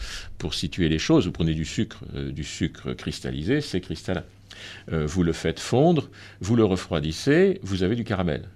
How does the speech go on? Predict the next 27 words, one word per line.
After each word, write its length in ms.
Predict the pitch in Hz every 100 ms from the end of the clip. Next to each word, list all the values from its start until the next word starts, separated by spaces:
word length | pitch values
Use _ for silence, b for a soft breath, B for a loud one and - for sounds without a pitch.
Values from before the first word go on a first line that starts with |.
| -
Bon, 160 | 78
il 80 | 78
est 100 | 78
un 100 | 80
peu 140 | 82
marron, 320 | 78 78 85 87
ce 120 | -
caramel, 520 | - 71 78 85 92
parce 200 | 73 -
qu'il 100 | 73
y 20 |
a 20 |
eu 40 | 73
de 40 |
la 80 | 71
dénégradation 640 | 73 76 71 73 69 73
chimique, 380 | - 131 196 - B B B
mais 240 | 107 107 -
s-, 220 | - - 95
la 100 | 90
structure 680 | - - 196 - 180 160
de 80 | 82
ce 140 | 80 87
caramel, 460 | 90 87 107 95
qui 160 | - 76
est 40 |
solide, 460 | - 127 156 196